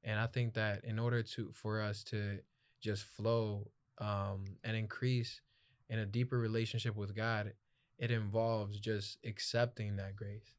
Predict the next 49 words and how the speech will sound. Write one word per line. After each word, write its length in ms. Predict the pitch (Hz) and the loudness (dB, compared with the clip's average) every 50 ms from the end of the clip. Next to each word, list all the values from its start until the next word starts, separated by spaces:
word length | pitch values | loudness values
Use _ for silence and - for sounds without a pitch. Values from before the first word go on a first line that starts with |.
| _ - | _ -8
accepting 600 | 110 101 - - - - 127 127 - 127 117 113 | -8 -6 -4 0 2 4 2 4 2 0 0 0
that 140 | 113 107 | 0 0
it's 140 | 107 101 101 | -2 -2 -2
there, 360 | 98 110 107 110 107 101 98 101 | -2 -2 0 0 0 0 -2 -4
accepting 480 | 98 101 - 120 123 123 - 123 117 | -6 -4 0 0 0 0 2 0 0
that 240 | 117 113 110 104 107 - - - - - - - - - | 2 0 0 -2 -4 -10 -18 -20 -20 -20 -20 -20 -6 2
I 100 | 127 131 | 4 4
don't 160 | 143 135 123 | 6 6 6
have 160 | 127 131 127 | 6 4 4
to 80 | - 123 | 2 0
do 220 | 117 113 107 104 - - | 0 0 0 -2 -4 0
anything, 440 | 117 127 131 127 120 107 - 113 110 | 4 6 6 6 6 4 2 0 2
that 140 | 107 107 110 | 2 2 2
I 100 | 107 107 | 0 0
don't 380 | 101 107 113 123 123 98 - | 0 0 2 2 2 2 0
do 180 | 117 117 107 107 | 0 0 0 0
anything. 400 | 104 101 101 98 - 101 104 104 | 0 0 0 -2 -2 -2 -2 0
And, 100 | 101 107 | 0 -2
and 200 | - - 113 117 | -2 0 0 0
it's 120 | 117 113 | 0 0
so 180 | - - 135 127 | 2 2 2 2
cool 240 | 127 - - 139 131 | 0 0 0 2 2
that, 240 | 123 120 113 107 - - - - - - - - - - | 4 2 2 0 -2 -8 -16 -20 -20 -20 -20 -16 -4 -2
um, 300 | 110 113 107 104 104 90 | 0 2 2 2 0 -2
Ephesians, 540 | 104 - - - 127 127 120 117 110 107 107 | -4 -4 0 2 2 4 4 4 2 2 2
how 160 | 107 107 104 | 2 2 0
Paul 520 | 104 - - - 113 117 113 110 107 104 - | -2 -4 -2 0 2 2 2 2 0 -2 -2
in 100 | - 117 | 0 0
Ephesians, 560 | 113 104 - - 127 117 113 107 107 110 - - _ _ _ - | 0 0 2 0 2 2 2 0 -2 -4 -6 -10 _ _ _ -20
Ephesians 400 | - - 110 110 104 104 101 98 | -8 -4 -4 -2 0 -2 -4 -2
two, 200 | - 151 156 151 | 0 2 2 4
where 160 | 127 120 113 104 | 4 4 2 2
it 120 | 104 101 - - | 0 -4 -6 -6
talks 180 | - 113 104 107 | -6 -4 -4 -4
about 240 | 107 104 104 104 101 | -4 -2 -2 -4 -2
grace, 380 | 107 113 123 127 120 117 - - _ - - - - - - - | 0 0 2 2 2 0 -4 -8 _ -20 -20 -20 -20 -20 -20 -4
where 160 | - 113 110 104 | 0 2 2 2
Paul 300 | - - 123 123 123 120 | 2 4 6 8 8 8
just 240 | 110 117 110 - | 6 2 -2 0
says, 280 | - 120 113 110 101 104 | 2 2 2 2 2 2
like, 260 | 101 98 95 104 - | 0 0 -2 -4 -6
twice, 480 | - - - 117 123 120 104 98 101 - 104 | -12 -6 0 2 4 4 4 2 -2 -4 -2
I 80 | 110 | -2
remember, 500 | 107 107 107 110 110 107 101 98 98 104 | 0 0 0 0 0 0 -2 -2 -4 -4
that 160 | 107 107 104 | -4 -2 -2
it's 180 | 107 98 - - | -2 -4 -4 -2
not 260 | 104 104 107 113 120 | 0 0 2 4 4
of 160 | 135 139 123 | 2 4 4
you, 340 | 127 147 160 139 110 101 101 | 2 4 4 2 2 0 -2